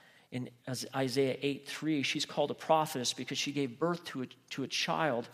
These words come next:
whose name had a prophetic meaning. So you have one prophetess that gave birth to a child whose name has a prophetic meaning, another one who wasn't a prophet at all, she was a false prophetess, and then you have three women that at one time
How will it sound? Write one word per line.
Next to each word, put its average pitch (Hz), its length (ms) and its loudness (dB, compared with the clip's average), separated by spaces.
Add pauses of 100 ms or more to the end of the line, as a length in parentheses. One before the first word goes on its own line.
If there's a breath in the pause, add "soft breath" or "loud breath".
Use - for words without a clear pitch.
(360 loud breath)
whose 131 180 0
name 139 320 2
had 123 180 -4
a 123 40 -4
prophetic 117 460 -6
meaning. 117 440 -6 (680 loud breath)
So - 140 2
you 156 140 8
have 143 160 6
one 175 240 6
prophetess 156 480 6
that 147 120 -2
gave 127 300 0
birth 170 360 4
to 160 100 0
a 143 60 2
child 139 420 2
whose 135 180 -2
name 139 300 0
has 135 120 -6
a 120 40 -8
prophetic 123 400 -2
meaning, 120 340 -2 (400 loud breath)
another 151 320 4
one 160 160 2
who 139 100 -2
wasn't 151 300 0
a 143 40 -2
prophet 127 420 2
at 120 100 -2
all, 139 240 2
she 131 100 -8
was 120 120 -8
a - 20 -6
false 147 340 2
prophetess, 110 600 -4 (360 loud breath)
and 143 80 -2
then 165 120 2
you 180 80 2
have 151 200 2
three 196 480 -4
women 151 540 -2 (260 loud breath)
that 147 120 2
at 143 160 0
one 170 340 2
time 147 560 -2